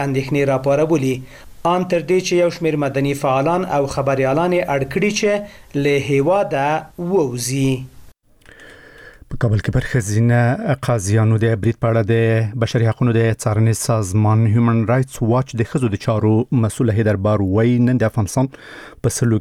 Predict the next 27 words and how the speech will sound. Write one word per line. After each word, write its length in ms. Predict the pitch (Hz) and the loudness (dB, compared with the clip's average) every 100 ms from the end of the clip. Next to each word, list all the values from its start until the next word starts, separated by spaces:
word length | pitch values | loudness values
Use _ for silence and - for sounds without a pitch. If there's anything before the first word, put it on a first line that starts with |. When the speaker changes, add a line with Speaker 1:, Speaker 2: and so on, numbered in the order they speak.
| - | 0
Speaker 2:
کې 160 | 127 117 110 98 117 | 0 2 2 2 2
یو 100 | 156 - | 0 -2
ښځینه 280 | 107 101 107 | -2 0 0
قاضیانې 400 | 117 95 101 101 98 | 0 0 2 2 2
ووژل 420 | 98 95 98 101 95 | 2 2 2 0 0
شوې. 100 | 113 | 0
د 100 | 104 | 0
افغانستان 300 | 110 - 107 | 0 0 0
د 80 | 98 | 0
سترې 140 | 127 113 | 0 2
محکمې 400 | 113 - 110 113 113 | 0 0 2 2 2
د 20 | 107 110 113 - - - - - | 2 2 0 -2 -20 -20 -12 -4
شمیرو 380 | 113 107 104 98 | 0 2 2 2
له 100 | 98 | 2
مخې 260 | 107 113 113 | 2 0 -2
په 80 | - | 0
افغانستان 300 | 107 - 104 | 0 0 -2
کې 100 | - | -2
شاوخوا 380 | - 101 92 110 95 92 | -2 -2 0 -2 -2 -2
دوه 80 | 123 - | -2 0
سوه 160 | 104 101 - | -2 -2 0
قاضیانې 1040 | 104 87 87 95 101 101 101 104 - 131 - | -2 0 -2 2 4 4 4 2 2 -2 0
فعال-، 340 | 110 95 98 285 147 107 - | 0 0 -2 0 0 0 -2
فعالیت 480 | 113 98 101 98 110 | -2 0 0 0 0
لري. 160 | 131 143 - - - - - - - - - | 2 0 -4 -20 -20 -18 -18 -18 -18 -14 -2
اه، 320 | 127 131 131 135 - | 2 2 2 -2 -2
هیدر 180 | 139 135 | 0 0